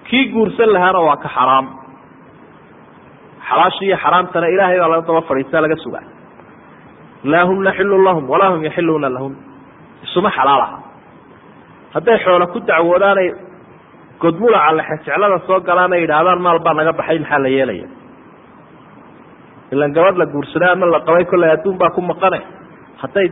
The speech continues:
halkaa soo galaan ay lexejeclo ku marmarsoodaan, hululahana waa laga saaraya. Lexejeclo iyo diin waa la kala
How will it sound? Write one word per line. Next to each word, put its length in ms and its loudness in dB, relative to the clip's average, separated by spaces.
halkaa 420 0
soo 140 2
galaan 300 0
ay 80 0
lexejeclo 600 -2
ku 60 -4
marmarsoodaan, 680 0
hululahana 520 2
waa 120 2
laga 240 -2
saaraya. 400 -2
Lexejeclo 560 -2
iyo 160 4
diin 200 -2
waa 160 4
la 80 2
kala 200 -2